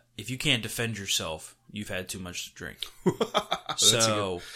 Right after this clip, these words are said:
Speaker 2: that's a good point.
Speaker 1: that
Speaker 2: That's a good
Speaker 1: is a
Speaker 2: point.
Speaker 1: good way to, to handle your alcohol.
Speaker 2: Yeah,
Speaker 1: If,
Speaker 2: that's,
Speaker 1: if you
Speaker 2: that's
Speaker 1: don't
Speaker 2: actually really good.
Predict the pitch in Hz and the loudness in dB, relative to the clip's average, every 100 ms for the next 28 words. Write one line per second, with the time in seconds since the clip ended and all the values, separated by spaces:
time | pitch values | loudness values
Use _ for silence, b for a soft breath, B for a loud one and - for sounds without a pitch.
0 | B B - 107 - 101 82 104 127 123 | B B -2 -2 -2 -6 -2 2 4 2
1 | - - 85 117 113 101 113 110 104 107 | -2 -8 -4 0 0 0 -2 -2 -2 -2
2 | 104 90 87 - _ - 113 95 - _ | -2 -4 -8 -14 _ -6 -4 -6 -14 _
3 | _ _ - 107 101 120 117 101 98 98 | _ _ -8 -8 -6 -6 -4 -4 -6 -4
4 | 87 87 87 80 B B B B 110 131 | -4 -4 -10 -14 B B B B 4 6
5 | 98 104 113 120 147 160 156 - 123 107 | 4 0 0 2 4 2 2 2 2 4
6 | 110 104 117 98 | 4 4 4 2